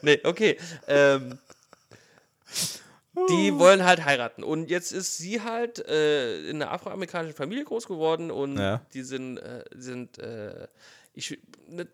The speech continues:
Speaker 1: streng muslimisch, aber schon gläubig muslimisch.
Speaker 2: Ja.
Speaker 1: Ihr Vater ist halt Eddie, also wird gespielt von Eddie Murphy, in einer ganz
Speaker 2: Mhm.
Speaker 1: anderen Rolle, wie man sonst kennt, ziemlich ernst, ziemlich, äh, ja, schon auch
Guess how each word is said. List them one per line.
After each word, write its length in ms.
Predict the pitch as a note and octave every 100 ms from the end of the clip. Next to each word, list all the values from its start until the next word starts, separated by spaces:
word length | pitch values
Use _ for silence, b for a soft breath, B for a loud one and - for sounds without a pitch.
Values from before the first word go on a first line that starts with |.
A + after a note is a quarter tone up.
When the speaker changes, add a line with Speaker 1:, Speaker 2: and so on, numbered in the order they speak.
| _
Speaker 1:
streng 580 | - - - D3 E3+ G#3+
muslimisch, 540 | F#3+ - F3+ F3+ E3+
aber 180 | C3+ C3
schon 320 | C3 - B2+ -
gläubig 400 | C3 F3+ C4+ B3
muslimisch. 600 | B3+ B3 C4+ E4 - - _
Speaker 2:
Ja. 260 | A2 G2 A2+ - _ _ _ _ - -
Speaker 1:
Ihr 140 | - D3+
Vater 240 | D3 D3
ist 100 | C3
halt 140 | C3
Eddie, 260 | B2 B2 A#2+
also 200 | B2+ B2 G#2 - -
wird 140 | C3+
gespielt 260 | - - C#3
von 140 | C#3
Eddie 160 | C3+ C3+
Murphy, 360 | C3 D#3+ - A3+
in 140 | F3+
einer 120 | C3
ganz 260 | C#3+ F#3+ G#3+
Speaker 2:
Mhm. 60 |
Speaker 1:
anderen 180 | F#3+ E3+
Rolle, 240 | D3 E3+ D#3
wie 80 |
man 200 | B2+ A2+
sonst 220 | A2+ D#3 -
kennt, 160 | C#3
ziemlich 300 | - D#3+ - -
ernst, 540 | D3 F3+ G#3+ G#3+ - _ b b b b b b _
ziemlich, 600 | - D#3+ E3 D3+ D3 - - b b b b _ _ _ _ _ _ _ _ _ _ -
äh, 80 | -
ja, 340 | - - C3
schon 280 | C#3+ - -
auch 320 | - - -